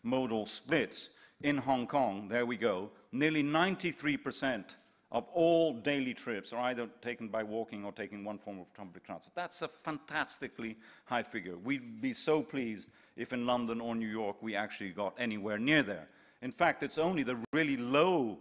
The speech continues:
uh, uh, sort of developing economies of, say, uh, uh, Mumbai, which actually perform anything like that. That's because people are living in slums and cross the road to go to work. It's a completely different s-, economy, and we need to understand that. And let's not forget,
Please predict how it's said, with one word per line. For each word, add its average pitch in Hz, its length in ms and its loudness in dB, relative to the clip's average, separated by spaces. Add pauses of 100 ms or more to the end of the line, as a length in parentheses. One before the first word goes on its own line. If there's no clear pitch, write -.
(180)
uh, - 40 -6
uh, - 920 -4
sort 110 200 -6
of 95 100 -10
developing 110 580 0 (320)
economies 113 600 0
of, 107 120 -10
say, 117 520 -2
uh, - 40 -10
uh, 101 160 -8 (520)
Mumbai, 107 540 0
which 113 180 -6
actually 117 340 -2
perform 107 460 -6
anything 107 340 -6
like 135 180 -4
that. 78 160 -12
That's 131 200 0
because 110 300 -8
people 110 280 -6
are 104 100 -2
living 104 240 -6
in 104 100 -8
slums 110 440 -2 (300)
and 107 200 -4
cross - 260 -2
the 110 80 -6
road 104 280 0
to 98 80 -10
go 98 160 -6
to 95 100 -10
work. 98 380 -6 (220)
It's 110 160 -10
a 117 60 -2
completely 117 500 -6
different 98 340 -12
s-, - 100 -16 (160)
economy, 101 460 -2
and 98 100 -8
we 104 60 -8
need 104 180 -10
to 101 120 -8
understand 101 540 -4
that. 80 140 -12 (360)
And 135 180 2
let's 143 200 4
not 131 260 2
forget, 131 540 0